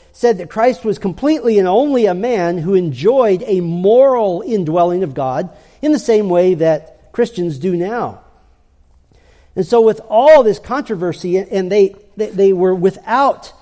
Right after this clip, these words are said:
the most useful theological debate tool known to man, Twitter, and so they couldn't do anything without that.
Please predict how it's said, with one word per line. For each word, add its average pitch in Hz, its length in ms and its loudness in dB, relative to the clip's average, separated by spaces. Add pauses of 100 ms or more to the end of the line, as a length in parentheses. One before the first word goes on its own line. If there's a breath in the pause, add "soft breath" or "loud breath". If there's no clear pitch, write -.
(380 soft breath)
the 180 100 -2
most 190 280 0
useful 190 640 0
theological 202 920 -2
debate 208 500 -2
tool 180 260 -2
known 196 240 0
to 156 60 -2
man, 165 440 -4
Twitter, 165 500 -2 (440 soft breath)
and 147 100 -8
so 202 140 0
they 185 140 2
couldn't 294 260 0
do 180 140 2
anything 214 340 0
without 165 380 -2
that. 190 420 0